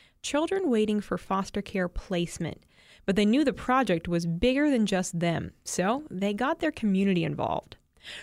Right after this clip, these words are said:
Rhonda founded Isaiah one seventeen House last year and asked people in her community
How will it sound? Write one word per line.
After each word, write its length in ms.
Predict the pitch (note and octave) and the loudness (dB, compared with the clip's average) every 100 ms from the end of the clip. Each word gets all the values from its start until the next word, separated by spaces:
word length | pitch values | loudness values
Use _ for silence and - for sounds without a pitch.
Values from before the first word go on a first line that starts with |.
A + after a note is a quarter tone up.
| - | 0
Rhonda 380 | G#3 D4+ A#4 G4 | 2 4 2 0
founded 480 | C4 A#3+ A3+ A3 - | 2 2 2 2 0
Isaiah 460 | F#3 F#3+ F3 G#3+ B3+ | 0 0 2 2 4
one 220 | A#3+ A3 | 2 0
seventeen 540 | G#3 F#3+ F#3 - F3 F3 | 0 0 0 -2 -2 -2
House 360 | E3 E3 - | 0 -2 -2
last 400 | F3 E3+ F3 - | -2 0 -2 -4
year 320 | D#3+ - - - - - - | -4 -4 -6 -10 -20 -20 -2
and 120 | G3+ | 0
asked 220 | A#3+ D4 | 2 0
people 260 | - B3+ A#3 | -2 0 0
in 160 | - F#3+ | 0 -2
her 420 | E3+ - D#4 F#4 | -2 -4 0 0
community 600 | F#4+ A#3 F3 E3+ F3+ D3+ | 2 2 2 0 -2 -6